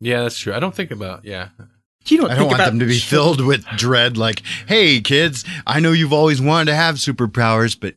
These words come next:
Speaker 3: here's the problem with that.
Speaker 1: Yeah,
Speaker 2: <laughs> Yeah.
Speaker 3: The
Speaker 1: yeah.
Speaker 3: government wants to keep you in a tube."
Speaker 1: That's a good point. T-, a teen, though.
Speaker 2: A teen would be fine, yeah.
Speaker 1: A teen's gonna be
Speaker 3: Yeah.
Speaker 1: angsty.
Speaker 2: Teens are
Speaker 3: Oh, yeah.
Speaker 2: angsty.
Speaker 3: The
Speaker 1: Yeah.
Speaker 3: Hunger, Hunger Games crowd, yeah.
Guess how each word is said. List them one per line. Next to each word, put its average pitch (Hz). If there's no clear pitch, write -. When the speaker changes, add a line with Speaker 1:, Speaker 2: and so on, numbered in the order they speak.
Speaker 3:
here's 139
the 123
problem 110
with 90
that. -
Speaker 1:
Yeah, 208
Speaker 2:
<laughs> 220
Yeah. -
Speaker 3:
The -
Speaker 1:
yeah. -
Speaker 3:
government 120
wants 135
to -
keep 123
you 127
in 113
a 113
tube." 110
Speaker 1:
That's 98
a -
good 92
point. 92
T-, -
a 113
teen, 165
though. 87
Speaker 2:
A 196
teen 254
would 175
be 175
fine, 160
yeah. 160
Speaker 1:
A -
teen's 151
gonna 113
be 95
Speaker 3:
Yeah. 95
Speaker 1:
angsty. 85
Speaker 2:
Teens 254
are 190
Speaker 3:
Oh, 127
yeah. 107
Speaker 2:
angsty. 80
Speaker 3:
The 131
Speaker 1:
Yeah. -
Speaker 3:
Hunger, 180
Hunger 147
Games 95
crowd, 82
yeah. 82